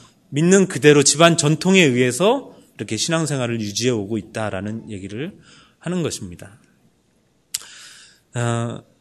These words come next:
바로 오늘 본문에 나온 거짓 선지자와도 같은 거죠. 평화가 없는데, 평강이 없는데 평화를 말하고 있는 것과 똑같은 것입니다.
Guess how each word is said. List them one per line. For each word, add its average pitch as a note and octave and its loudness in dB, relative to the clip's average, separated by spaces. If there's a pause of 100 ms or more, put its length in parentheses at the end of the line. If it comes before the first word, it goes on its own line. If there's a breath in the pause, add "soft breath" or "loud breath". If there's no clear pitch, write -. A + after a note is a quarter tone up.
(1160)
바로 F3 6
오늘 F#3 10
본문에 E3 6
나온 C3 2
거짓 C3+ 2
선지자와도 G3 2
같은 G#2+ -10
거죠. F#2 -12 (1000 soft breath)
평화가 C4 6
없는데, D#3 6
평강이 C#4+ 2
없는데 C3+ 0
평화를 C4 2
말하고 B2 0
있는 G#2 -6
것과 G#2+ -10
똑같은 F#3 -10
것입니다. G2 -14